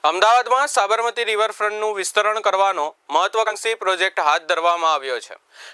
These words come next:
આ પ્રોજેક્ટ અંતર્ગત રિવરફ્રન્ટને ઇન્દિરા બ્રિજથી ગિફ્ટ સિટી અને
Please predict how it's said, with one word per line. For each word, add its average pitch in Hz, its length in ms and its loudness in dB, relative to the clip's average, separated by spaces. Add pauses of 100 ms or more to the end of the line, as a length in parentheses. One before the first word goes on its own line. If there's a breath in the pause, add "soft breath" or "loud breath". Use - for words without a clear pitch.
આ 151 80 4 (100)
પ્રોજેક્ટ 175 400 2
અંતર્ગત 220 720 -2
રિવરફ્રન્ટને 214 640 0 (140)
ઇન્દિરા 202 400 0
બ્રિજથી 196 380 -4 (200)
ગિફ્ટ 202 340 -2
સિટી 214 320 0
અને 196 140 -2